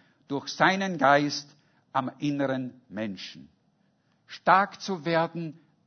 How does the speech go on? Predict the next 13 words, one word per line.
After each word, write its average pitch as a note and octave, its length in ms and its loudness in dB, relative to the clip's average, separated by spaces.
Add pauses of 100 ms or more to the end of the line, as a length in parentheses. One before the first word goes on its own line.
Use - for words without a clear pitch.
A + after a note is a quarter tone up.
am C#3+ 220 -2 (160)
inneren D#3 680 -2
Menschen. A#2+ 640 -8 (1300)
Brauchen C#3 320 -2
wir D3 100 -6
das C#3+ 180 -8
nicht? C3+ 280 -12 (1000)
Brauchen B2 340 -4
wir B2+ 80 -4
nicht A#2+ 280 -6
eine A#2 140 -4
innere A2+ 400 -8
Stärke? B2 580 -10